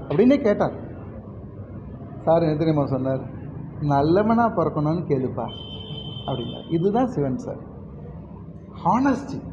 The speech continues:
அதுக்காக தான் அவர் வாழ்க்கையில வாழ்ந்தார். அதை தான் எங்களுக்கெல்லாம் சொல்லிக் கொடுத்தார். அதே மாதிரி இங்க இருக்கக்கூடிய நிறைய ஏழைகளுக்கு நாங்க வந்து எங்க ட்ரஸ்ட் மூலியமா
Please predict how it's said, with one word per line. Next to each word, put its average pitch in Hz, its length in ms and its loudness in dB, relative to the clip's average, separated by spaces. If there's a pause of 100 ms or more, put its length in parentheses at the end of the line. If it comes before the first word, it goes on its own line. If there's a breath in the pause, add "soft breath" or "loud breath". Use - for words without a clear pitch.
(180)
அதுக்காக 214 540 2
தான் 269 140 8
அவர் 185 180 6
வாழ்க்கையில 170 600 4
வாழ்ந்தார். 170 460 4
அதை 156 220 4
தான் 190 120 6
எங்களுக்கெல்லாம் 151 400 4
சொல்லிக் 143 280 2
கொடுத்தார். 120 320 -4 (460 loud breath)
அதே 160 280 6
மாதிரி 196 280 6
இங்க 160 180 2
இருக்கக்கூடிய 147 560 2
நிறைய 156 800 2
ஏழைகளுக்கு 151 600 4
நாங்க 135 240 0
வந்து 135 420 -2 (440)
எங்க 139 180 2
ட்ரஸ்ட் 151 360 0
மூலியமா 147 800 2